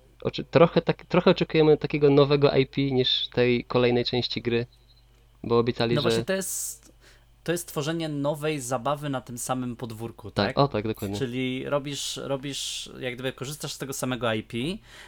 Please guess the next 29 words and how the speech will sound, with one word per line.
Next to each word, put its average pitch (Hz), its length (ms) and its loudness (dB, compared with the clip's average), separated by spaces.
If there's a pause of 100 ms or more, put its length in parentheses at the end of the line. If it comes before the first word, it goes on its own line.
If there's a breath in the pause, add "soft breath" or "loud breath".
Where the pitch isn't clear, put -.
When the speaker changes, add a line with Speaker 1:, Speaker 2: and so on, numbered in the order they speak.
(100)
Speaker 2:
masz 131 200 2
już 131 140 -8
stworzony 117 460 -6
świat, 139 420 -4
masz 123 180 -8
stworzoną 120 440 -8
fabułę, 127 640 -4 (360 loud breath)
e, 120 240 -2
bądź 117 260 -4
masz 127 220 0
już 120 160 -10
jakiś 123 300 -6
tam 120 140 -4
zaprojektowany, 117 1040 -4 (420 loud breath)
e, 113 400 -4 (100)
pomysł, 175 580 -6 (180)
ale 139 600 2
właśnie 135 280 -6
cała 143 260 -2
mechanika 135 600 -6
gry, 131 460 -6
czy... 123 480 -6 (380 soft breath)
No, 160 180 -4 (480)
widzę 175 460 -2 (220)
te 165 440 -2
Assassin's 160 360 -6 (340)
Creedy, 131 360 -6
tak? 135 300 -6
Które 127 640 -2